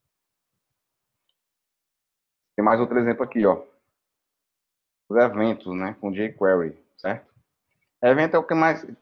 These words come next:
mais se usa, na verdade, no jQuery. Deixa eu ver se vocês estão vendo, então. Então, representa um momento que algo acontece, um documento, né? Ali é o comportamento que, que a gente implementou, certo?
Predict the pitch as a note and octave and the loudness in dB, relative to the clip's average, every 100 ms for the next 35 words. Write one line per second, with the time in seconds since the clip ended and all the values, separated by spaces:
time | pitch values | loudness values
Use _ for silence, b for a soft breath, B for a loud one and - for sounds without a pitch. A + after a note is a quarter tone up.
0 | _ - D3 - C#3 B2 A2 G2+ G2 G2 | _ -2 -2 0 0 0 0 2 2 0
1 | F#2+ G#2 A#2+ B2 F#2 E2+ D#2 _ _ _ | -2 -2 -6 -2 0 0 -2 _ _ _
2 | _ _ _ _ _ _ _ _ - G#2+ | _ _ _ _ _ _ _ _ -20 -16
3 | A2 - - - - G2+ F2+ F2+ F2 E2 | -16 -18 -20 -18 -10 -8 -8 -8 -10 -10
4 | - _ _ _ _ _ _ _ _ _ | -12 _ _ _ _ _ _ _ _ _
5 | _ _ _ _ _ _ _ _ _ _ | _ _ _ _ _ _ _ _ _ _
6 | A#2+ D3 F3 D#3 C#3 C#3 C#3 B2 A2+ - | -2 2 4 4 2 4 6 6 4 2
7 | A#2+ A2 G2+ A2 G#2 - A2+ - A2+ G2+ | 4 6 4 0 0 2 2 2 0 -2
8 | - G2 F#2+ C3+ A2+ G2+ D3 - _ _ | -2 -2 -2 -4 -6 -8 -8 -14 _ _
9 | _ _ _ _ - G#2+ A#2+ C3+ C#3 C#3 | _ _ _ _ -4 0 4 2 2 2
10 | C#3+ C#3+ D3+ D3 G#2 - F#2+ G#2 G2+ G2 | 2 2 2 2 -2 -6 -12 -8 -8 -8
11 | - G#2 A2+ - F#2+ - A2+ D3 | -6 -4 -4 -4 -6 0 0 0